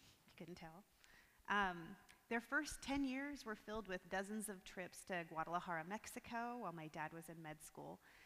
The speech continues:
and then filled with long hours while my dad was away doing double residencies to bring his degree stateside.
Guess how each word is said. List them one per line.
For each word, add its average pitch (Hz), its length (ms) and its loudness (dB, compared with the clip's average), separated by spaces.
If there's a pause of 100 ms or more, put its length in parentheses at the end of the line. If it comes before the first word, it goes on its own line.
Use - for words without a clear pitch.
(240)
and 190 120 0
then 190 160 2
filled 185 280 -4
with 180 80 -4 (120)
long 175 200 0
hours 214 440 2
while 196 120 -6
my 165 120 -2
dad 160 220 2
was 170 160 -6
away 165 220 -4
doing 160 240 -8
double 160 240 -4
residencies 190 840 -2
to 190 80 -10
bring 170 180 -4
his 175 200 -6
degree 165 340 -6
stateside. 165 760 -2